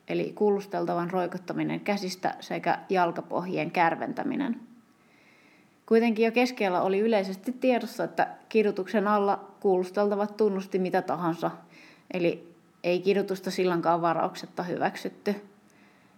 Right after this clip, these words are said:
Oikeudenkaan näkökulmasta kidutuksen avulla saatuja tunnustuksia ei pidetty lu-, luotettavina.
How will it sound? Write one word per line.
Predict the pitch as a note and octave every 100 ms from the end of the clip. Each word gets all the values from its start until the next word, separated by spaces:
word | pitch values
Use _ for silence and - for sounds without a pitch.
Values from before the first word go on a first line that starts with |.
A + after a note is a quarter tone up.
| _ _ - -
Oikeudenkaan | G3 F#3+ F#3 E3 E3+ F3
näkökulmasta | E3+ E3 E3+ E3+ E3+ F3 D#3+
kidutuksen | D#3+ F3+ F3 - - F3+
avulla | F3 F3 F#3+
saatuja | G3 E3 E3+ E3+ E3+
tunnustuksia | F#3 E3+ E3+ E3+ - E3+
ei | - F3
pidetty | F3 F3 F#3+ - -
lu-, | - - C#4+
luotettavina. | F#3 F#3 G3+ - G#3+ G#3+ A3